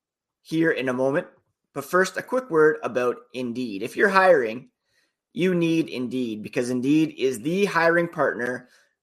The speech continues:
where you can attract, interview, and hire all in one place. Indeed is the only job site where you're guaranteed to find quality applications that meet your must-have requirements, or else you don't pay.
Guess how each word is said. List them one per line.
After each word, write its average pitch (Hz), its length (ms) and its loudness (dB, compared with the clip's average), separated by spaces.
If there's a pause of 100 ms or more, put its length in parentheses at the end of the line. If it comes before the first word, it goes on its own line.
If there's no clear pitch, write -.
(360)
where 135 120 2
you 139 120 2
can 131 140 -4
attract, 160 540 0
interview, 160 500 0
and 117 160 -6
hire 120 440 -2
all 127 280 0
in 113 260 -8
one 110 240 -6
place. - 560 -6 (480)
Indeed 143 320 0
is 147 120 0
the 135 180 -4
only 202 360 4
job 143 360 2
site 156 340 0
where 113 100 -4
you're 110 140 -6
guaranteed 123 640 -4
to 135 60 -4
find 127 340 -8 (140)
quality 175 520 6
applications 139 920 -4 (380)
that 110 220 -2
meet 143 300 -2
your 120 160 -2
must-have 151 640 0
requirements, 120 880 -2 (380)
or 127 200 0
else 117 500 0 (760)
you 139 120 -2
don't 117 260 0
pay. 110 280 -4